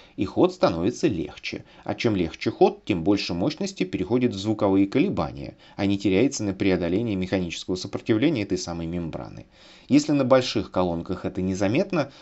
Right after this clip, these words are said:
то на малюсеньких динамиках в наушниках очень даже. Вот такая вот у меня теория.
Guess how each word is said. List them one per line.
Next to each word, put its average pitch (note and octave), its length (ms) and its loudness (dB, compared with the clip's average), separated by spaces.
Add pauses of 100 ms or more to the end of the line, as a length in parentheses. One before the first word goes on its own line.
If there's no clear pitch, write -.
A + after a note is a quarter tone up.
(240)
то B2+ 100 2
на B2+ 100 4
малюсеньких G2 720 0
динамиках F2+ 640 -2
в F#2 40 -8
наушниках E3 600 0 (180)
очень F#2+ 540 -2
даже. C#2 320 -8 (580)
Вот D#3 180 0
такая - 320 4
вот F2+ 200 -2
у - 20 -10
меня D#2+ 260 -8 (220)
теория. - 520 -6